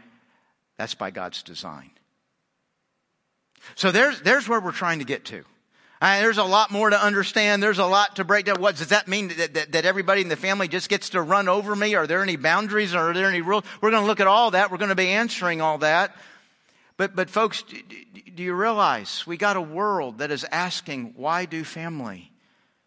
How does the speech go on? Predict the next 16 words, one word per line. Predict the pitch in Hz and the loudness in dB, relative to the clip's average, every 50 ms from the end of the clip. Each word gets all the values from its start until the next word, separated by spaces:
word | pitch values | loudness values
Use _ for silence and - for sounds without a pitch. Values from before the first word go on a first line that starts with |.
| _ _ _ _ _ _ _ _ _ _ _ _ _ _ _ _ _ _ _ _ _ _ _ _ _ _ _ _ _ _ _ _ _ _ _ - | _ _ _ _ _ _ _ _ _ _ _ _ _ _ _ _ _ _ _ _ _ _ _ _ _ _ _ _ _ _ _ _ _ _ _ -10
Your | 143 151 170 175 | -6 -6 -4 -2
marriage | 170 170 175 180 175 165 147 127 113 131 | -2 -2 0 0 0 -2 -4 -4 -8 -10
and | 131 127 | -8 -8
your | 127 147 160 | -8 -8 -8
home | 151 143 123 151 170 165 156 139 123 113 104 95 _ _ _ _ _ _ _ _ _ _ _ _ _ | -10 -12 -14 -14 -12 -12 -10 -10 -12 -12 -14 -16 _ _ _ _ _ _ _ _ _ _ _ _ _
should | - - - - 156 127 | -12 -10 -10 -8 -8 -8
be | 131 151 151 | -8 -8 -6
their | 139 135 123 117 | -6 -6 -6 -6
best | - - 151 160 165 160 - - - - - - | -6 -6 -6 -6 -6 -6 -8 -10 -10 -12 -10 -8
opportunity | 151 147 151 143 - 147 139 - - - - 147 135 131 113 107 104 98 92 - _ _ _ _ _ _ _ _ _ _ _ _ _ _ - | -6 -6 -6 -8 -12 -18 -16 -16 -16 -14 -10 -10 -8 -8 -8 -8 -10 -10 -12 -16 _ _ _ _ _ _ _ _ _ _ _ _ _ _ -12
to | 139 135 | -10 -8
see | - - 143 135 | -8 -8 -8 -6
how | 131 139 131 | -6 -6 -6
beautiful | 113 107 123 131 135 127 123 - - 123 113 107 | -6 -6 -8 -8 -8 -8 -10 -10 -12 -12 -12 -12
and | 104 110 | -10 -8
right | 113 117 117 117 | -8 -6 -8 -8